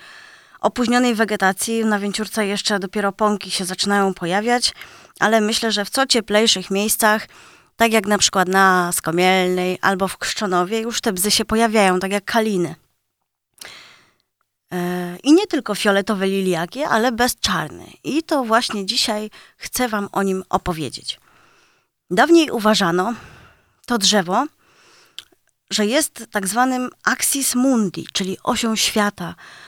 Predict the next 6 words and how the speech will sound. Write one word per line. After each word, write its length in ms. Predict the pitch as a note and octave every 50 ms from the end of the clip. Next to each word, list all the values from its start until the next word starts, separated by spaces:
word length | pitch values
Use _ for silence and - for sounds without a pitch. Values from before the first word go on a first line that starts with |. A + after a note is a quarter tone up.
| - - _
łączącą 640 | - G3 G#3+ G#3+ A3+ - C4+ C4+ C4 - - A3 G#3
świat 340 | - - - G#3+ G#3+ -
podziemny 600 | _ - F#3 E3+ - A#3+ C4 D4 D4+ D4 C#4+ C4
ze 100 | G3+ G#3
światem 400 | F#3+ - - F#3 F3+ - G#3 G#3
słonecznym. 680 | - - - G#3+ G#3 F#3+ F3 E3+ - - F#3 E3+ F3